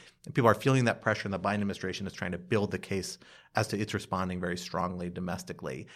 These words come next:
And here, somebody wanting to make that case, probably a public affairs person, I'm gonna take a, take a guess,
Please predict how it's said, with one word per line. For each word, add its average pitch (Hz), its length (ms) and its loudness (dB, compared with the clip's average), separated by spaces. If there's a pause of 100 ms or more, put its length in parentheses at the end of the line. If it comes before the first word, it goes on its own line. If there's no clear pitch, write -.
(340)
And 123 100 2
here, 123 260 6
somebody 117 440 4
wanting 107 460 4
to 110 40 2
make 113 200 2
that 101 160 0
case, 127 200 4
probably - 340 -8
a 90 40 -4
public 104 260 -4
affairs 113 260 0
person, - 360 -6
I'm 90 80 -8
gonna 92 100 -6
take 92 160 -8
a, 98 80 -6 (240)
take 98 160 -4
a 101 60 -4
guess, 113 360 6